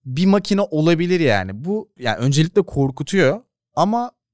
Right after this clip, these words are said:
bilmiyorum oğlum ya çok garip geliyor. Ama yani mesela burayı çok rahat doldurabilir gibi. Çünkü şu anda bile hani zaten dil bazlı bir model olduğu için güzel sohbet ediyor seninle aslında yani. Böyle dertlerini açsan, annenle babanla travmalarını anlatsan ya da gündelik hayatta canını sıkan şeyleri anlatsan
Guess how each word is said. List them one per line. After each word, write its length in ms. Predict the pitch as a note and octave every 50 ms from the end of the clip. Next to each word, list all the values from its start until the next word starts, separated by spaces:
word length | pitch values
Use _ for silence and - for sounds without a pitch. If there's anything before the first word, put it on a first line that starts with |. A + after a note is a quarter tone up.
| _ -
bilmiyorum 440 | A#2+ D#3+ A3+ C#4 D#4 C#4+ G#3 C#3+ C3
oğlum 240 | C3+ C3+ B2 G#2+
ya 160 | G2 F#2 G2 G#2+
çok 220 | - F3+ F3 -
garip 280 | - C#3+ D#3 E3+ - -
geliyor. 280 | B2+ G2+ F2 F2 F2
Ama 140 | C#3 G#3 A#3
yani 200 | G3 E3+ E3 E3
mesela 280 | D#3 D#3+ D3+ D#3+ D3 C#3+
burayı 400 | C#3 C#3+ D3+ F#3 A#3+ A#3 A#3 G#3
çok 280 | - A3+ G#3 F#3 F3+
rahat 260 | E3+ E3 E3+ E3+ D#3
doldurabilir 560 | D3 D3 D3+ D3 C#3 D3+ D#3+ D#3+ D3+ D#3 E3 D#3+
gibi. 180 | D3+ F#3+ A#3 -
Çünkü 280 | - - G#3 - F#3+
şu 160 | - - D#3
anda 360 | D#3 D#3 D#3+ E3+ F3+ F#3+ G3 F3+
bile 300 | D#3+ B2 B2+ D3 G#3+ A3
hani 120 | - A2+ G#2
zaten 500 | G#2 B2+ B2+ - - C#3+ B2+ A2 G#2 A2
dil 240 | C3 D3+ D3+ C#3 C3 _
bazlı 360 | B2 A#2 A2+ A#2 A#2 A#2 B2+
bir 60 | B2+ B2
model 280 | B2 A#2+ A#2+ C3 B2+
olduğu 240 | B2+ B2+ B2+ D3 G#3+
için 320 | G3 - - G#2 F2 E2 - _ _ _ _ _ _ _ _ -
güzel 260 | B2+ A#2+ D3 D3+ D#3
sohbet 420 | - - D#3+ D3 - D#3 C#3 -
ediyor 220 | C#3 B2 C#3+ D3+ B2+
seninle 340 | - - F2+ E2+ E2 D#2+
aslında 360 | D2+ D2+ - - - D#2+ D#2+ D#2
yani. 320 | D#2+ E2 E2 E2 D#2+ - _ -
Böyle 300 | - A2+ B2 B2 A#2 G#2
dertlerini 480 | A#2+ A#2+ A#2 - - C3 B2+ B2+ C3
açsan, 300 | B2 A#2+ - - B2+ A#2+ -
annenle 420 | A#2 A#2+ B2 B2 B2+ B2+ B2 A#2+
babanla 320 | B2 A#2+ A#2 A#2+ B2 B2 A2+
travmalarını 580 | - - A#2 A#2 A#2 A#2 A#2 A#2 A#2+ A#2 A#2+ A#2+
anlatsan 420 | A#2 A#2 A2+ A2 A2 - - A2+
ya 80 | A2 A2
da 40 | A2
gündelik 420 | G2+ G#2+ A2+ A2 A#2 A2+ A#2 -
hayatta 240 | B2 A#2 - - A2+
canını 240 | A2 A#2+ A#2 B2 A#2
sıkan 260 | - - - B2 A#2+
şeyleri 340 | A#2+ - A#2+ A#2 A#2+ B2 B2+
anlatsan 520 | B2 A#2 A2 A2 G#2 - - C#3 D#3